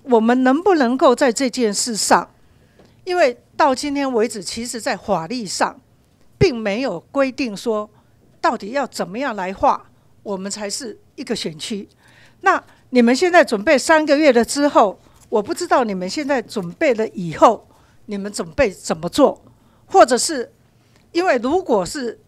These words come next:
继续这个样子，我想城乡差距是非常非常的严重。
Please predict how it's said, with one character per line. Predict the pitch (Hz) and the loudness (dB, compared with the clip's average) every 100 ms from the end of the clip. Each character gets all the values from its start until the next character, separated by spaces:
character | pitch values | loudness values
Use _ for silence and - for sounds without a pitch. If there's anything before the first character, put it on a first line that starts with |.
| _ _ | _ _
继 | - 339 | -2 -2
续 | 247 269 | -2 -4
这 | 294 | -4
个 | 233 | 0
样 | 247 208 | 0 0
子， | 202 | -6
我 | 196 233 | -6 -2
想 | 240 175 | -2 -2
城 | 202 190 | -6 -4
乡 | 254 220 | -4 -2
差 | 226 | -4
距 | 208 214 | -6 -10
是 | - 208 | -12 -4
非 | 240 233 | -2 -2
常 | 196 175 | -6 -12
非 | 185 208 | -8 -8
常 | 190 170 | -8 -12
的 | |
严 | 170 160 | -10 -10
重。 | 180 220 | 0 0